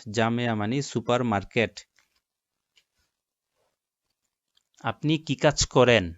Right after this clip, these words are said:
এর আরবিতে বলতে হবে, "শুনো সুগল আন্তা।" শুনো সুগল আন্তা। এখানে শুনো মানে কি, সুগল মানে কাজ, আন্তা মানে আপনি।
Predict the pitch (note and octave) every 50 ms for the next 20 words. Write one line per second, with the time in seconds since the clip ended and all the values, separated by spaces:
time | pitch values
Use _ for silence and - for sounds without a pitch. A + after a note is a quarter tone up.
0 | - _ _ _ _ _ _ _ _ _ _ _ _ _ _ B2 A#2 A#2 A2+ A2+
1 | A2+ B2+ B2 - D3+ D#3 E3 E3+ - B3 - _ _ _ _ _ - B2+ C3 C3+
2 | - D3+ C3+ B2+ B2+ A#2+ A2+ G#2 A2 A#2 C3+ C#3+ - _ - _ _ _ - -
3 | - - D#3 D#3 D#3 D#3 C#3 A2+ G2 - - - D3+ D3+ C#3 C3+ A#2+ - - -
4 | A#2+ B2+ C3 C3+ B2+ - _ A2 F#2+ F2 - - _ _ - - - - C#3+ C#3+
5 | C#3 C3 A2+ G#2 - - C#3 C3 B2+ C#3 C#3 D3 D3 - C3+ A#2+ A#2+ B2 B2+ A#2
6 | - _ - F2+ - - _ _ _ _ _ _ _ _ _ _ _ _ _ _
7 | _ _ _ _ _ _ _ _ _ _ _ _ _ _ _ - C#3+ C3 C3 C#3
8 | C#3+ C#3 C3+ B2 A#2+ B2+ D3 E3+ F3+ - _ _ _ _ _ _ _ _ _ _
9 | _ _ _ _ - - - D3 D3+ D3+ D3+ D3 C#3+ C#3+ D3 D3 C#3+ C#3+ - D#3+
10 | E3 D#3 - - D3 C#3+ C#3 C#3+ C#3 C3+ C3 B2+ C3 B2 - C#3 C#3 C#3+ C#3+ -
11 | - - - B2+ B2 B2+ B2 - C#3 C#3+ C#3 C#3+ D#3 E3+ E3+ - B2 - - _
12 | C#3+ C#3 B2+